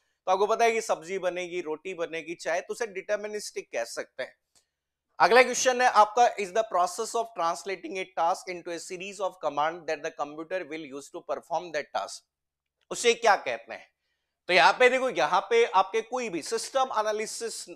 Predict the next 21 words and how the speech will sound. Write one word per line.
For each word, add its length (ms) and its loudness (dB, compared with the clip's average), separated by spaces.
होता 220 -2
है 100 2
क्या? 160 -2
नहीं, 240 -6
सिस्टम 400 -10
को 100 -4
एनालाइज 440 -4
करना। 260 -8
ये 120 0
इस 140 2
क्वेश्चन 380 2
का 80 8
आंसर 440 2
जो 240 -2
होगा, 260 0
मैंने 200 -2
लिखवा 360 0
रखा 300 -2
है 180 -2
क्या, 280 0
कोडिंग। 440 -6